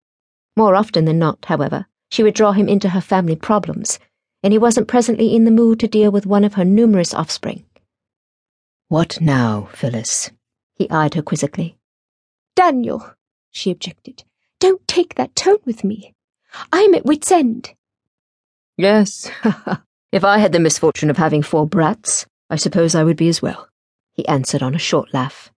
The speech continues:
She stomped her foot at him, reminding him of some of the fond memories they shared, and he softened. Apparently, she saw this at once, for she reached out for his hands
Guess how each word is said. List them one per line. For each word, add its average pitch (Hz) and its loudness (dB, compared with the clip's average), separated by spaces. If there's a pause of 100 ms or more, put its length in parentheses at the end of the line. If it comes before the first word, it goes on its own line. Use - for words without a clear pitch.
(800)
She 277 -2
stomped 320 -2
her 262 0
foot - -2
at - -6
him, 160 -4 (280)
reminding 214 2
him 185 4
of 180 0
some 180 2
of 170 0
the 170 -4
fond 185 2
memories 170 0
they 151 0
shared, 151 -6 (360)
and 170 -2
he 190 0
softened. 170 -6 (880)
Apparently, 226 0
she - -4
saw 233 0
this 233 0
at - -6
once, 233 -2 (340)
for 233 2
she 277 2
reached 294 0
out - -2
for 247 -2
his 240 2
hands 226 0